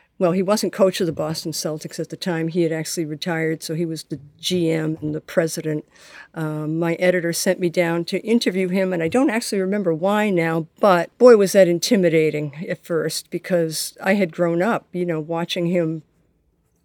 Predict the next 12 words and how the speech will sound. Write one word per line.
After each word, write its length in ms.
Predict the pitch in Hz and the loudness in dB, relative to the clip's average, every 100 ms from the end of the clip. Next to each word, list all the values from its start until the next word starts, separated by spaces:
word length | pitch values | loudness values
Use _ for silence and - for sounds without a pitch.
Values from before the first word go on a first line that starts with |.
| _ | _
yelling 400 | - 180 180 175 | 0 2 2 2
at 120 | 170 175 | 0 0
referees 720 | 170 - 170 165 160 160 170 | 0 0 -2 -2 -2 -2 -4
and 200 | 156 143 _ | -6 -6 _
smoking 500 | - - 180 165 170 160 | -10 -2 -2 0 -2 -2
on 100 | 160 | -2
his 140 | 147 | -4
victory 360 | 156 160 175 165 | -8 -8 -6 -6
cigar 480 | - 160 156 160 | -6 -6 -4 -4
and 80 | 160 | -4
all 140 | 156 156 | -6 -6
that. 400 | 160 170 165 | -6 -4 -4